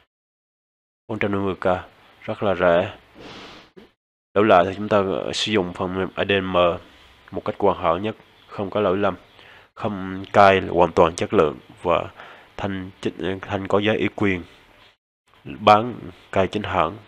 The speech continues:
của chính nhà sản xuất cây, tức là công ty Tonet của Mỹ. Đó là Thanh có một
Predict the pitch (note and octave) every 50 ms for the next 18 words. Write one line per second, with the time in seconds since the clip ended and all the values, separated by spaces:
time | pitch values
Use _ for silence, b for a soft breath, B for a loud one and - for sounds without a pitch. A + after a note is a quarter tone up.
0 | _ _ _ - D#2 D#2 D#2+ F#2+ - B B B B B B B B B B _
1 | _ _ - - - _ - B2 B2 C3+ C3+ - - G2 F#2+ F#2 - G2 F#2 -
2 | F#2+ - _ - G2 F#2 F#2 F#2 E2+ E2+ - _ _ - G2+ G2+ G#2+ G2 F2+ -
3 | F#2+ F#2 F2+ F#2+ F#2+ F#2 - F#2+ F2+ F#2 G2 A2 - - - F2 F2+ F#2 E2 E2
4 | G2 - - - _ B B B B B B B B _ _ _ _ _ _ _
5 | _ - G#2+ G#2+ G#2 G2 F2+ E2+ - F2+ F#2 F2 - F#2+ F#2+